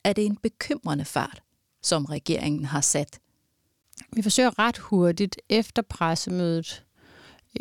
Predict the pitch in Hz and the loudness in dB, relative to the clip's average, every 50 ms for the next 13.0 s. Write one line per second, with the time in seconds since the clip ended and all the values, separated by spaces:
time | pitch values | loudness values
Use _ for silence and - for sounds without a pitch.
0 | - - 185 180 175 180 202 208 196 208 202 185 175 170 160 151 156 160 170 - | 0 2 2 4 4 4 4 2 4 4 4 4 4 4 2 2 2 0 0 0
1 | - - 165 - 175 170 165 160 - - - - - - - 170 175 165 156 147 | 0 0 2 2 2 2 2 2 0 -2 -4 -6 -6 -2 0 2 2 4 2 2
2 | 147 143 147 156 160 165 - - 185 175 - - - 226 233 233 208 - 180 165 | 0 -2 -2 -2 -2 -2 0 2 2 2 4 4 4 4 4 2 2 0 -2 0
3 | - 185 180 156 - 175 170 160 156 156 156 - _ - - - - - - 185 | 0 0 0 0 0 0 2 2 2 0 -2 -4 _ -12 -20 -16 -4 0 2 2
4 | - - - 220 202 - - 214 170 - - 185 165 165 170 165 170 185 180 - | 2 4 2 2 2 4 2 2 2 2 2 2 4 4 2 4 4 2 2 2
5 | - - - - - - 170 180 - - 151 147 139 131 139 147 156 - _ - | 0 -4 -10 -8 -2 2 2 2 2 0 0 0 0 0 0 -2 -4 -6 _ -18
6 | - - - - - _ _ - - 202 - - 196 - - 226 208 202 190 202 | -20 -18 -18 -18 -20 _ _ 0 0 0 2 2 0 2 4 4 4 4 4 4
7 | 180 175 175 165 - 160 160 175 190 190 202 - 196 208 233 262 254 - 226 220 | 4 4 4 4 2 2 4 4 4 2 2 2 4 4 4 4 2 2 2 2
8 | 214 - - - - - _ - - 190 185 175 175 165 156 - - 175 175 170 | 2 0 -6 -18 -18 -12 _ 0 2 4 4 4 4 2 2 2 2 4 4 4
9 | 165 160 170 180 - - 208 185 202 196 - 180 180 185 175 - - 185 175 165 | 4 4 2 2 2 2 2 2 2 0 0 2 2 2 2 0 -2 -2 -2 -2
10 | 156 - - - 170 170 170 - - 180 180 170 139 - _ _ _ _ _ - | -2 -2 -2 0 0 0 0 0 2 2 2 2 0 -4 _ _ _ _ _ -2
11 | - 175 180 180 180 180 175 170 160 165 170 170 - - 175 - - - 165 160 | 0 2 2 4 4 4 4 4 4 2 2 2 0 0 -2 0 0 0 0 0
12 | 156 156 170 - 190 143 175 170 156 - - - 170 160 151 156 143 - - | 0 -2 0 0 0 2 2 0 0 -2 -2 0 0 2 2 0 -2 -4 -10